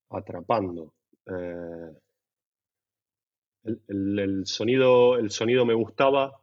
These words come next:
eh, me gustaba mucho, siempre me ha gustado mucho la música, mm, disfruto mucho con ella, he tocado durante un tiempo instrumentos,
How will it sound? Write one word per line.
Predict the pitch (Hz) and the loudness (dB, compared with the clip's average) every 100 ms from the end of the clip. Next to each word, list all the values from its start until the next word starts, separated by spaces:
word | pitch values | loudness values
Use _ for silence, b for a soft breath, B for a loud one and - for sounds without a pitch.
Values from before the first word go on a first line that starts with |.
| _ _ - | _ _ -10
eh, | 98 90 90 | -6 -4 -6
me | 92 | -4
gustaba | 98 98 110 107 | -6 -2 0 0
mucho, | 123 127 120 107 101 | -2 -4 -2 -2 -2
siempre | - 120 110 | -6 -6 -2
me | 110 | 0
ha | 110 | 0
gustado | 104 120 110 | 0 0 0
mucho | 117 - | -2 -4
la | 104 | -4
música, | 107 143 - 117 117 110 110 107 107 101 - _ _ _ _ _ - | -2 -4 -4 -6 -4 -2 -2 -2 -4 -8 -14 _ _ _ _ _ -10
mm, | 101 92 90 90 90 | -8 -8 -8 -12 -12
disfruto | 90 95 117 110 | -10 -8 -6 -4
mucho | 104 107 104 | -4 -4 -6
con | 95 107 | -6 -4
ella, | 117 107 104 101 98 _ _ _ _ _ _ - | -2 -2 -2 -4 -8 _ _ _ _ _ _ -10
he | |
tocado | 104 101 117 110 101 | -8 -2 0 0 0
durante | 95 98 95 104 | -2 -6 -6 -6
un | |
tiempo | 104 107 98 92 92 90 90 87 87 _ _ _ _ _ _ _ _ 131 - | -4 -4 -4 -6 -6 -8 -10 -12 -18 _ _ _ _ _ _ _ _ _ -14
instrumentos, | 98 - 101 113 120 113 110 110 | -14 -8 -6 -2 -4 -4 -6 -6